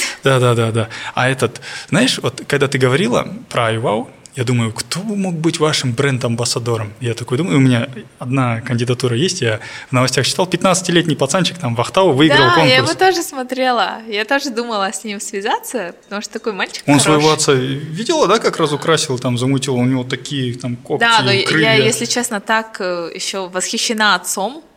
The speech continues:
Speaker 1: Да,
Speaker 2: что
Speaker 1: он,
Speaker 2: вот он не постеснялся,
Speaker 1: они ещё
Speaker 2: потому
Speaker 1: из
Speaker 2: что
Speaker 1: региона,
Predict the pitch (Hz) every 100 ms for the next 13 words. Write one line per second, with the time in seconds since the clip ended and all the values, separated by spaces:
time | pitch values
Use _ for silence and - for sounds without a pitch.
0 | _ _ _ _ 160 143 135 123 139 196
1 | 196 196 214 196 190 190 180 - 196 -
2 | 185 - 139 143 127 135 127 127 127 156
3 | 170 135